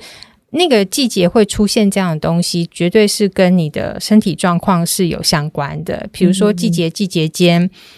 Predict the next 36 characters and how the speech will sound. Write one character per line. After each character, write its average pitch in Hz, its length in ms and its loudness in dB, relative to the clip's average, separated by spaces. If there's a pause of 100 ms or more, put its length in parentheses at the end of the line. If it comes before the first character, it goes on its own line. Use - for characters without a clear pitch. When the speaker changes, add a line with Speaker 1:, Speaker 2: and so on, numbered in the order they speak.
(280)
Speaker 1:
我 226 120 4
举 - 160 -4
一 - 20 0
个 196 120 0
比 170 80 -14
较 196 140 -2
实 175 180 -4
际 185 180 -4
例 180 160 -2
子 170 140 -4
来 147 180 -4
讲， 160 300 -4
比 170 120 -2
较 185 220 2
清 165 320 -2
楚。 - 420 -4
比 - 140 -6
如 156 120 -4
说 196 420 2 (340)
在 285 180 -2
台 294 200 -2
北， 190 180 0
明 170 240 2
显 160 180 -4
是 202 300 -4
季 254 140 -2
节 180 160 0
是 208 120 0
分 202 160 0
成 175 140 0
三 214 260 0
个 196 100 2
季 170 240 -4
节， - 440 -6
就 185 160 4
是 175 380 2